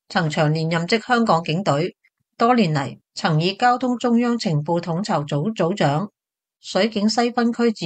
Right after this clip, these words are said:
揮官等名義受訪。而南華早報二零零二年曾經報道，袁松標曾經同當時仍然係總警司嘅李家超一同修讀澳洲查理斯特大學公共政策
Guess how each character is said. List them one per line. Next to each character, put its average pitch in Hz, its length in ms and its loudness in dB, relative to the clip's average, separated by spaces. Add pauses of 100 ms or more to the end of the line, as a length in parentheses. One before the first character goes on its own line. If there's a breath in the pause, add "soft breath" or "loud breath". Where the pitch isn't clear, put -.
揮 214 220 0
官 214 200 -2
等 156 200 -2 (180)
名 160 260 0
義 156 160 -2
受 160 200 2
訪。 156 340 0 (1500)
而 185 120 -4
南 160 220 0
華 160 140 -2
早 185 140 -2
報 226 200 0
二 175 240 0
零 147 180 0
零 147 140 2
二 156 240 -2
年 143 160 0
曾 147 160 -2
經 214 180 2
報 185 220 0
道， 160 300 2 (720)
袁 170 180 0
松 254 220 2
標 269 160 2
曾 175 180 0
經 226 180 0
同 160 220 0
當 226 180 0
時 165 200 -4
仍 151 140 0
然 147 260 0
係 151 180 0
總 156 180 0
警 185 200 -4
司 233 160 -2
嘅 196 260 2
李 156 160 0
家 208 180 2
超 220 160 0
一 208 640 0
同 160 160 0
修 240 220 4
讀 202 220 2
澳 180 160 0
洲 214 180 2
查 175 220 2
理 151 180 -2
斯 233 220 -2
特 208 200 0
大 151 200 4
學 156 220 2 (340)
公 277 180 6
共 185 220 2
政 180 180 0
策 175 260 0